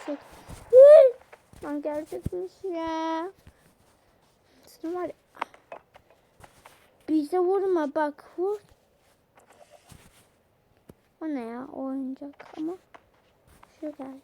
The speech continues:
Ah. Al bak. Ha? Ölmüyor. O zaman sen. Yok.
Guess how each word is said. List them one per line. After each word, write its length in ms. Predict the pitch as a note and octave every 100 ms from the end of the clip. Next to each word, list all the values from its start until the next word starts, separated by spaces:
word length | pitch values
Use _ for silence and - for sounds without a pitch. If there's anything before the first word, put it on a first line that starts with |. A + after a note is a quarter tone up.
| _ - - - - -
Ah. 140 | C#4+ - - - - - -
Al 160 | C4+ D4
bak. 100 | F#4+ - - - - - - - - - - - - - - - - -
Ha? 160 | E4+ A4+ D#5 - - - - - - - -
Ölmüyor. 760 | G#4+ A#4+ B4+ B4 G#4+ E4+ D4 - - - - - - - - - - - - - - - - _ _ _ _ - _ - - -
O 240 | C4+ B3+ C4
zaman 220 | C#4 E4 F4
sen. 120 | - - - - - - - - - _ _ - _ - - - - - - - - - _ - - - - _ _
Yok. 240 | B3+ B3